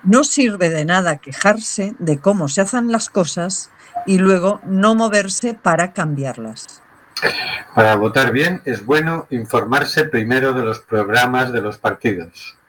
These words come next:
Speaker 2: Hoy la prensa, más que aportar esta información, aporta ruido y mucha gente no sabe que en realidad está votando en contra de sus propios intereses.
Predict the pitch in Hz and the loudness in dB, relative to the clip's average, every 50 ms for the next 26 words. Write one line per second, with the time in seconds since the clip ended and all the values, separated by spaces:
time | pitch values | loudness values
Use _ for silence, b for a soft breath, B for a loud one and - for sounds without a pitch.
0 | B B B B B B B B _ - 131 135 139 143 127 113 101 - 117 131 | B B B B B B B B _ 2 4 4 4 4 2 0 0 2 0 0
1 | 131 135 131 131 - 147 - 165 - 120 107 104 110 107 - - - 110 - 113 | 0 -2 -2 -2 0 0 0 -2 -4 -8 -2 -2 -2 -2 0 -2 -2 0 0 -2
2 | 104 - - 113 110 - 117 - - 120 - - 120 107 104 - 107 101 92 98 | -4 -2 0 0 0 0 -2 -4 -6 -8 -4 -2 -2 -2 -2 -6 -10 -10 -10 -12
3 | 98 - - - 143 156 160 170 170 B B B B B B B B B B - | -12 -4 0 2 2 2 2 -2 -8 B B B B B B B B B B 0
4 | 104 104 - 123 120 - - - 110 104 95 92 104 113 143 151 151 147 175 196 | 0 2 4 2 2 2 2 0 0 0 0 -2 0 2 2 2 2 2 0 -2
5 | 208 - _ b b b b b b b _ _ - 120 120 139 147 147 147 - | -6 -12 _ b b b b b b b _ _ -2 0 2 0 0 -2 0 2
6 | 160 156 151 151 - - 147 143 143 139 135 151 135 127 123 117 - - 135 127 | 2 2 2 0 0 0 0 0 0 0 0 0 0 0 -2 -4 0 0 0 0
7 | 127 135 135 131 - 120 101 98 95 95 95 98 98 95 92 98 98 117 139 143 | 0 -2 -4 -2 -2 -4 -2 -2 -6 -4 -2 -2 -2 0 -2 0 0 0 0 0
8 | - - _ _ _ _ - 117 - - - 131 123 123 117 117 123 127 131 143 | -2 -8 _ _ _ _ -12 -12 -12 0 2 2 4 4 2 2 2 0 0 0
9 | 139 139 127 110 107 104 127 127 127 131 127 131 135 135 131 - B B B B | -2 -2 -2 -4 -4 -2 0 0 0 2 2 2 2 2 0 -2 B B B B
10 | B B B - 113 110 107 - 110 - - - 123 120 - 127 123 - 117 110 | B B B -2 0 0 0 -2 -6 -8 -4 -2 -2 0 2 0 0 0 -4 -2
11 | 107 - - - - - - - - - - - | -2 -2 -2 -2 -4 -8 -14 -16 -14 -12 -12 -14